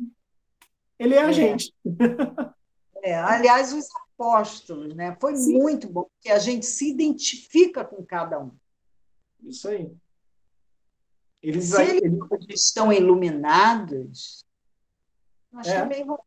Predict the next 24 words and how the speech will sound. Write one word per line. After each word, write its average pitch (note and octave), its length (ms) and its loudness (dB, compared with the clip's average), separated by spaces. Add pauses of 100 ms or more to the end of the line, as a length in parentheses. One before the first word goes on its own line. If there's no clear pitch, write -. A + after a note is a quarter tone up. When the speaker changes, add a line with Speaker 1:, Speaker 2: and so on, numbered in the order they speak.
(140)
Speaker 2:
chegar C#4 240 6
lá, C4+ 260 4
gente. G#3 640 -8
Speaker 1:
É B3+ 200 -6
isso. - 280 -14 (400)
A D#3 120 2
gente G#3 340 2
coloca G3 720 6 (180)
os D#3 220 0
apóstolos E3 760 0
em E3 140 0
altos D#3+ 720 -2
degraus, D3 720 2
e C#3 280 -6 (160)
como D3+ 240 -8
se D#3 180 0
eles D3+ 180 4
já D#3 140 -2
estivessem D#3 500 -2
lá D3+ 100 -2
em D3+ 80 -2
cima, A3 300 -2
mas D#4+ 160 -4
não. B3 320 0